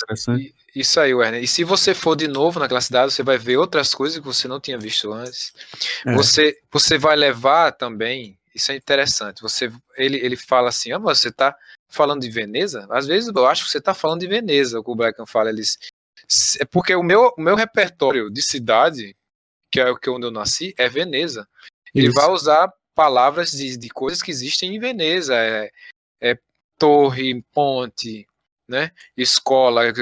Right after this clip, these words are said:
Speaker 2: são coisas que tem em cidade, né?
Speaker 1: É igual a gente
Speaker 2: E
Speaker 1: ir pra uma tribo, né? Se a gente for pra uma tribo, você vai querer saber o que, o que pra eles lá é casa, o que pra eles lá é comida, o que pra eles lá
Speaker 2: Isso.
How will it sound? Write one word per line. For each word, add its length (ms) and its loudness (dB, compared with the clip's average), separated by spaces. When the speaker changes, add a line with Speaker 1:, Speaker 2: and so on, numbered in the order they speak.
Speaker 2:
são 240 0
coisas 320 2
que 100 -8
tem 160 -2
em 20 -4
cidade, 760 2
né? 80 -18
Speaker 1:
É 60 2
igual 160 6
a 20 0
gente 160 2
Speaker 2:
E 60 -2
Speaker 1:
ir 40 -6
pra 120 2
uma 120 6
tribo, 380 4
né? 100 2
Se 120 -4
a 20 2
gente 60 -6
for 100 0
pra 120 -2
uma 120 2
tribo, 600 -2
você 240 0
vai 160 0
querer 180 0
saber 340 0
o 60 0
que, 240 0
o 180 0
que 160 -4
pra 220 0
eles 140 0
lá 160 2
é 60 2
casa, 520 0
o 100 -2
que 120 -2
pra 160 -2
eles 200 0
lá 240 2
é 60 0
comida, 580 0
o 100 -4
que 100 -4
pra 200 -2
eles 180 0
lá 160 2
Speaker 2:
Isso. 280 -4